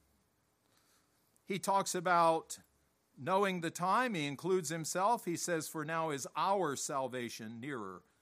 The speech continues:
than when we believed." Paul's in the text. "The night is far spent, the day is at hand. Let us,"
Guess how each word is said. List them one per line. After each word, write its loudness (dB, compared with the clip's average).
than -8
when -12
we -10
believed." -18
Paul's -6
in -8
the -10
text. -14
"The -4
night 2
is 0
far 2
spent, -4
the -6
day 0
is -2
at -4
hand. -4
Let 2
us," 4